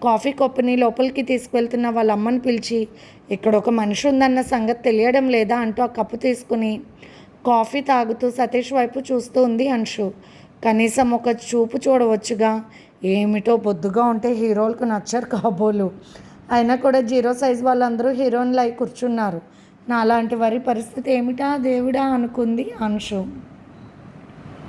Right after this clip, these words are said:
రవిశంకర్ గమనిస్తూనే ఉన్నాడు. అంశు ఎవరి గురించి అస్సలు పట్టించుకోదు. ఒక రకమైన శ్రద్ధ చూపిస్తూ ఉన్నది సతీష్ పట్ల.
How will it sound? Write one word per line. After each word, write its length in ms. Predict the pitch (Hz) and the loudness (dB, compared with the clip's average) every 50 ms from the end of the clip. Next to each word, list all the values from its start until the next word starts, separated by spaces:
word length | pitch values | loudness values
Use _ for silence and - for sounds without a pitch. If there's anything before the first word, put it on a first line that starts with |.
| - - - - - - - - - - - - - - - - - - - - - - - - - | -16 -16 -14 -14 -14 -14 -12 -12 -12 -12 -12 -14 -14 -12 -12 -14 -14 -14 -14 -14 -14 -12 -10 -4 0
రవిశంకర్ 560 | 190 202 196 208 202 254 269 254 247 262 277 269 | 2 2 2 2 2 2 2 4 4 2 2 2
గమనిస్తూనే 720 | 254 254 233 233 240 247 240 247 - - 254 247 247 247 | 2 2 2 0 0 -2 -4 -4 -2 -2 0 0 0 0
ఉన్నాడు. 480 | 240 233 220 214 214 214 208 202 196 | 0 -2 -2 -2 -2 -2 -2 0 0
అంశు 440 | 220 254 262 247 220 220 214 - 262 | 2 2 2 2 0 -2 -4 -2 0
ఎవరి 320 | 269 262 247 196 220 220 | 0 0 0 0 -2 -2
గురించి 380 | 233 233 247 240 247 247 247 247 | -2 0 0 0 0 0 -2 -4
అస్సలు 360 | 220 - - - - 262 262 | -6 -8 -8 -4 -2 -2 0
పట్టించుకోదు. 760 | 262 247 226 233 - 226 220 214 208 - - 202 190 160 175 170 - - - - - - - - - | 0 0 -2 0 0 -2 -2 -2 -4 -4 -4 -4 -2 -2 -4 -8 -10 -14 -20 -20 -20 -20 -12 -8 -8
ఒక 160 | 196 190 233 | -2 2 2
రకమైన 640 | 240 233 226 226 214 220 233 240 247 247 247 262 | 4 4 4 2 2 0 -2 -2 0 0 0 -2
శ్రద్ధ 320 | 254 254 - 233 220 196 233 | -2 -4 -4 -4 -2 -2 -2
చూపిస్తూ 640 | 233 240 254 240 254 254 226 - - - 254 247 240 | -2 -2 -4 -4 -4 -6 -8 -6 -2 0 0 2 2
ఉన్నది 440 | 233 226 214 214 220 220 190 226 254 | 0 0 0 2 0 0 0 0 -2
సతీష్ 500 | - - 240 220 - 240 240 - - - | 0 0 0 0 0 -2 -4 -2 0 0
పట్ల. 380 | 226 214 - - 196 185 180 | 0 0 0 0 -2 -2 -4